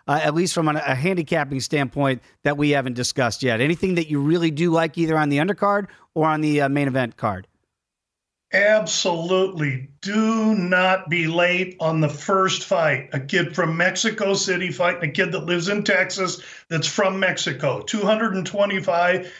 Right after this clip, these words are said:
Speaker 2: two hundred and twenty-five pound flyweight's gonna get in the octagon, and they are go-, the, this is Mexican pride. These guys are gonna throw it down. Carlos Hernandez fights on one side and Victor,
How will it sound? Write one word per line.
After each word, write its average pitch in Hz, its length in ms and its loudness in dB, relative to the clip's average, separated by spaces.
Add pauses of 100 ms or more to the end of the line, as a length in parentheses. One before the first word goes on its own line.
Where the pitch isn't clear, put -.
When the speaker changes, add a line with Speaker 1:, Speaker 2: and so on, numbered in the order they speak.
(140)
Speaker 2:
two 190 480 0 (480)
hundred 226 380 0
and 196 120 -8
twenty-five 196 640 -2
pound 190 300 0
flyweight's 175 640 -2
gonna 170 180 -2
get 180 240 0
in 202 120 0
the 196 120 2
octagon, 160 640 2
and 151 120 0
they 175 160 0
are 175 140 2
go-, 160 180 -4
the, 160 340 -2
this 202 200 -2
is 185 160 0
Mexican 190 680 0
pride. 151 400 0
These 180 200 -8
guys 190 280 0
are 180 80 -2
gonna 165 380 -2 (160)
throw 196 680 0
it 190 320 0
down. 156 460 -2 (240)
Carlos 196 640 -2 (140)
Hernandez 196 720 0
fights 196 400 0
on 170 240 -2
one 220 200 4
side 196 540 2 (180)
and 180 200 0
Victor, 214 480 0